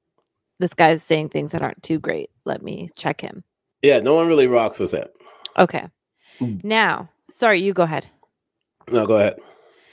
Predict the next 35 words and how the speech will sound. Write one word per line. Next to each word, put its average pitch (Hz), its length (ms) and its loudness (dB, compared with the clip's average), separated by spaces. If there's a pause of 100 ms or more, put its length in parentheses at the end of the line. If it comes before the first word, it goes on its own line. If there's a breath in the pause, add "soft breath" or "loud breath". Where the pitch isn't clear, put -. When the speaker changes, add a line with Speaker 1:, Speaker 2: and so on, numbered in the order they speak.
(260 soft breath)
Speaker 1:
I 208 80 6
was 214 120 0
gonna 226 180 2
say, 214 280 2
have 190 260 0
you 220 160 -2
ever 269 220 2
been 196 180 0
in 180 80 0
a 175 80 2
situation, 170 840 0 (440 soft breath)
'cause 220 140 -10
sometimes 277 320 0
it's 226 120 -8
very 214 220 4
different 185 380 0
when 175 160 0
you 170 120 4
have 175 160 4
a 175 60 0
man 160 320 4
who's 180 200 0
influential 196 880 2
that 202 180 4
other 180 260 2
men 170 460 0 (440)
look 175 220 0
up 196 220 6
to 196 840 2 (160)
and 170 360 2
whose 175 360 2
opinions 180 580 0
they 170 140 4
relate 160 420 2
to, 277 320 0